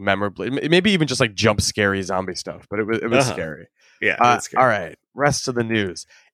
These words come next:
Speaker 1: H B O cancels Westworld after four seasons, which if you've been following the viewership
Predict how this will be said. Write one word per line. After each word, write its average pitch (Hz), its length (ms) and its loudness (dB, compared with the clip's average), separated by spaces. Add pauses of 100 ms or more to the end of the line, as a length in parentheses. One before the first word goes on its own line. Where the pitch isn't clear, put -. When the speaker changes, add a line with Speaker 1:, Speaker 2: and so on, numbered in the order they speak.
Speaker 1:
H 156 220 2
B 165 140 6
O 147 140 6
cancels 139 500 2
Westworld 104 600 2
after 98 180 -2
four 107 280 2
seasons, 98 580 -2 (320)
which 117 300 2
if 123 160 0
you've 120 100 2
been 120 120 2
following 117 440 4
the 117 80 2
viewership 110 520 2